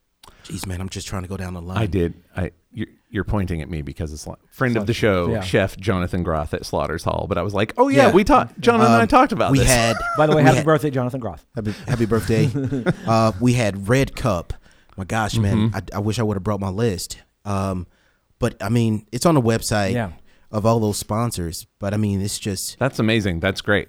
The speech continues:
Speaker 1: Yeah.
Speaker 3: What's the
Speaker 1: Uh,
Speaker 3: website?
Speaker 1: uh, W W W dot oklahoma hip hop festival dot com.
Speaker 3: Cool.
Speaker 2: And
Speaker 1: And
Speaker 2: I know that we have librarians and teachers that listen to the show.
Speaker 1: Oh, really?
Speaker 2: So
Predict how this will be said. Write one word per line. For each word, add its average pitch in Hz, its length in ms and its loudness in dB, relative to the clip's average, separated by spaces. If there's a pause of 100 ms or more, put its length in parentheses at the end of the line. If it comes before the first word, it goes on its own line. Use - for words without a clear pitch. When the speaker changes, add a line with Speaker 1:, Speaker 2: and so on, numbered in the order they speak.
(120)
Speaker 1:
Yeah. 104 280 -2 (320)
Speaker 3:
What's - 140 -8
the 110 80 2
Speaker 1:
Uh, 165 120 2
Speaker 3:
website? 92 280 -6 (380)
Speaker 1:
uh, 120 280 2
W 98 120 -14 (160)
W 135 260 0
W 127 240 0
dot 117 360 0 (300)
oklahoma 120 580 0
hip 113 300 -6
hop - 400 -14
festival 107 440 -6
dot 92 320 -6
com. 85 420 -10 (220)
Speaker 3:
Cool. - 160 -18 (300)
Speaker 2:
And 113 120 0
Speaker 1:
And 117 80 2
Speaker 2:
I 135 80 4
know 175 400 2
that 147 160 0
we 120 160 0
have 92 540 -2
librarians 92 760 -2
and 80 120 -4
teachers 104 460 -8
that - 140 -6
listen 110 260 -6
to 120 100 -4
the 113 60 -6
show. 113 400 -8 (200)
Speaker 1:
Oh, 107 140 0
really? 113 260 4
Speaker 2:
So 90 360 0